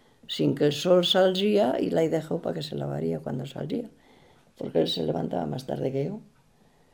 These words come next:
Entonces yo me he cogido, me he hecho agua, me he ido, si tenía ovejas, si tenía cabras, lo que tendría, iba y les echaba agua.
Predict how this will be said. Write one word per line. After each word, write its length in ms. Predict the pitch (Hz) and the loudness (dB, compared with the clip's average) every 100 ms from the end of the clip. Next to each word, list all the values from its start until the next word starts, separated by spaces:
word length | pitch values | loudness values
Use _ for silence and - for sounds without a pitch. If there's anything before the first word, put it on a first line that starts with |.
| _ _ - | _ _ -10
Entonces 400 | - 151 170 160 | -4 0 2 4
yo 120 | 170 | 4
me 100 | 180 | 2
he 40 | 175 | 2
cogido, 340 | 180 175 170 | 2 2 2
me 120 | 175 | 2
he 20 | 180 | 4
hecho 140 | 190 | 4
agua, 260 | 185 214 220 | 6 6 6
me 100 | 170 | 6
he 40 | |
ido, 280 | 175 190 240 | 6 8 8
si 120 | 226 | 6
tenía 360 | 165 160 170 180 | 2 2 4 6
ovejas, 400 | 175 190 190 240 | 8 6 6 2
si 100 | 226 | 4
tenía 320 | 175 175 175 | 4 4 4
cabras, 400 | 175 185 208 226 | 8 10 10 6
lo 140 | 208 196 | 4 2
que 80 | |
tendría, 500 | 185 190 196 180 202 - - _ _ _ _ _ - _ | 4 4 6 6 6 0 -20 _ _ _ _ _ -20 _
iba 200 | 151 139 | -4 -2
y 40 | 151 | -2
les 260 | 139 123 | -4 -6
echaba 280 | - - - | -10 -14 -14
agua. 260 | - - | -16 -20